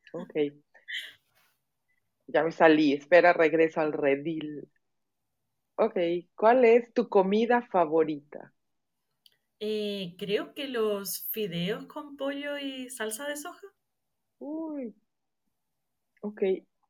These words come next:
Speaker 1: ¿Y
Speaker 2: Me
Speaker 1: cómo
Speaker 2: gusta.
Speaker 1: es la comida típica de donde tú vives?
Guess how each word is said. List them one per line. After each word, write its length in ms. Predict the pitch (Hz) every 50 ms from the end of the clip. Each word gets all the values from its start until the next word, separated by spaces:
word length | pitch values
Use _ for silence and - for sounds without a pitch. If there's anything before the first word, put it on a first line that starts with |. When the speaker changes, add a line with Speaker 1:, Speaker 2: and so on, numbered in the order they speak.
| _ _
Speaker 1:
¿Y 60 | 202
Speaker 2:
Me 60 | 208 -
Speaker 1:
cómo 200 | - 285 294 302
Speaker 2:
gusta. 160 | 285 262 254
Speaker 1:
es 120 | 262 254 262
la 140 | 247 233
comida 360 | 240 226 208 208 220 220 214 214 -
típica 500 | - 220 208 - 220 208 214 208 202 190 185
de 120 | 185 190
donde 240 | 170 180 175 175 175
tú 160 | 175 - 190 180
vives? 380 | 175 190 185 180 185 196 208